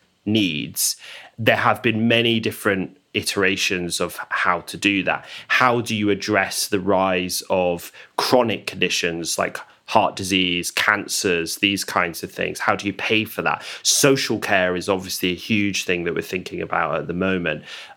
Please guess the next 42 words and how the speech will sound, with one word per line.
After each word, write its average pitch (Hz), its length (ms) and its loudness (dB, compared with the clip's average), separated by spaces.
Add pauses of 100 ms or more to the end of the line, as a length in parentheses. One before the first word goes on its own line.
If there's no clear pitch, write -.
How 104 300 2
do 98 160 -2
we 95 540 0
pay 101 300 2
for 95 240 -2
people, 92 640 0 (100)
you 95 100 -2
know, 87 200 0
at 95 180 0
the 101 120 2
end 98 160 0
of 95 120 -2
their 92 120 4
life? 120 340 4
We 101 60 -4
might 101 220 0
think - 180 -2
about 95 200 0
hospice - 480 0
care 82 340 2
as - 140 -4
well, 104 240 4
right? 101 260 2 (240)
That's - 260 2
a 104 60 0
British - 680 0
form 90 320 2
of 85 100 -8
care 85 260 2
that 85 160 0
emerges 92 640 0
in 87 220 -4
the 90 80 -2
nineteen 90 340 -4
sixties, 120 640 2
and 98 160 0
then 95 300 0 (220)
the 107 100 2
model 95 340 0
moves 90 400 0
abroad. 104 500 2 (220)
So 147 260 4